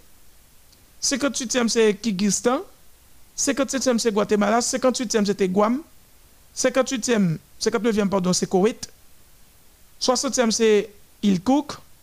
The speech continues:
ou bien Cayman Islands, si vous d'accord comme ça. Soixante et unième, c'était Grenade.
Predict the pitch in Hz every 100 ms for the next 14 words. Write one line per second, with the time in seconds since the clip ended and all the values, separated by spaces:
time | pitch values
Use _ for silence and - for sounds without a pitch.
0 | - 190 180 196 190 190 190 202 247 285
1 | - - - 190 180 175 170 180 240 349
2 | - - - - - - - - - -
3 | - - - - - - - 226 262 262
4 | 262 254 233 220 226 208 190 208 208 233
5 | 233